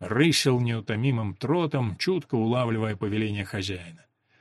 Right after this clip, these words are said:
За ним следовал трактя-трактор с прицепом, и за прицепом шёл колёсный экскаватор «Беларусь».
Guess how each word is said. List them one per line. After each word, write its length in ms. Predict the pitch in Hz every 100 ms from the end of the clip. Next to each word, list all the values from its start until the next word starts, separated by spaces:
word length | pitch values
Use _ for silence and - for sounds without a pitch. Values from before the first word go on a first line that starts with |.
| _ -
За 160 | 170
ним 200 | 269 247
следовал 500 | - 175 156 147 139
трактя-трактор 880 | 117 135 113 143 113 139 120 - 107
с 80 | -
прицепом, 680 | 123 120 - 220 190 165
и 40 | 165
за 140 | 196
прицепом 600 | 208 208 - 214 170 117
шёл 300 | 101 170 175
колёсный 520 | - 104 147 143 117
экскаватор 580 | 95 - 95 104 113 104
«Беларусь». 640 | 92 101 92 90 85 -